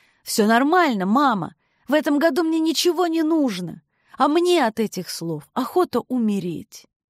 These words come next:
Аша посмотрела на Каса, и её гнев тут же улёгся. «Так вот», — сказала она, — «да, я хочу для него самого лучшего.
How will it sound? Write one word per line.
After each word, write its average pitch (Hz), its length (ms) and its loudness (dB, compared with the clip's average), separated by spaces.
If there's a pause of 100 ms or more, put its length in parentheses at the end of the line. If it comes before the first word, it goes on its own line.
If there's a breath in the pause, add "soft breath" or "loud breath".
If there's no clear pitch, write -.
(680)
Аша 214 280 -2
посмотрела 220 600 -2
на 220 160 0
Каса, 269 460 -4 (800)
и 247 60 -2
её 277 300 2
гнев 277 340 0
тут 247 240 -2
же 196 140 -4
улёгся. 202 640 -4 (960)
«Так - 180 -4
вот», — 196 300 -6 (920)
сказала 160 500 -6
она, — 147 260 -10 (340)
«да, 277 340 0 (1120)
я 254 220 2
хочу 277 360 -2
для 240 160 0
него 233 260 0
самого 202 420 -2
лучшего. 151 540 -12